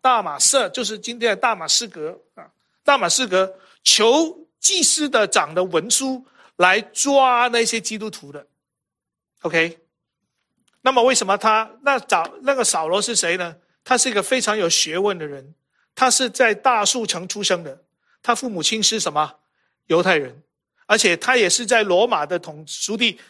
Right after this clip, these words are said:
他也是罗马的公民。那他也有犹太的学-，传-，学-，呃，犹太人，而且他八个，八，啊，八天大的时候就受了割礼。你知道犹太人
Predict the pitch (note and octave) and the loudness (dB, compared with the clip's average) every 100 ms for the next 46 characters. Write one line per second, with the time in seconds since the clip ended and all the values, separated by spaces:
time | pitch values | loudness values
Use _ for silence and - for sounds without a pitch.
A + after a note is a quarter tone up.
0 | _ C#4 G#3 F#3 A#3 G3 E3+ G3 G#3+ D3 | _ 2 2 0 -4 -2 2 2 0 -2
1 | E3 G3 G3+ E3+ C3 E3 _ _ _ _ | -4 -4 -6 -12 -14 -20 _ _ _ _
2 | G#3+ F#3+ E3+ _ _ B3+ B3 A#3+ G3 E3 | 0 0 -2 _ _ 2 4 4 2 2
3 | E3+ G#3+ A#3 G3+ F#3 - F#3+ - - - | 0 2 0 0 -2 -4 -8 -10 -12 -8
4 | E3 G#3 - - _ _ - F3+ G#3+ - | -8 -10 -14 -16 _ _ 0 0 0 -10
5 | - F#3 F3+ A3 A3+ F#3 D3 E3+ _ _ | -4 0 2 2 2 0 -4 -8 _ _
6 | _ _ G#3 A#3+ G3+ F#3+ B3+ B3+ - C#4 | _ _ 0 0 0 0 -2 -2 0 2
7 | C4+ C#4+ C#4+ C#4+ - A3 G#3+ _ _ C#4+ | 4 2 0 -2 -4 -2 -2 _ _ 2
8 | C#4+ D4 D4 - G3 F#3 F#3 - C4+ C#4 | 4 0 -2 -4 -2 -2 0 0 2 0
9 | - D#4 D4+ D4+ C4 G3 F#3+ F#3+ F3+ D#3+ | 0 0 2 2 2 0 0 0 -2 -6
10 | _ _ A#3+ G#3+ A#3+ G#3 D#3+ D3 F#3+ D#3+ | _ _ 0 2 4 2 0 0 0 0
11 | D#3+ C#4+ C#4+ G3+ G#3+ F3+ C4 A3 F#3 | -2 0 2 0 -2 -2 -2 -2 -6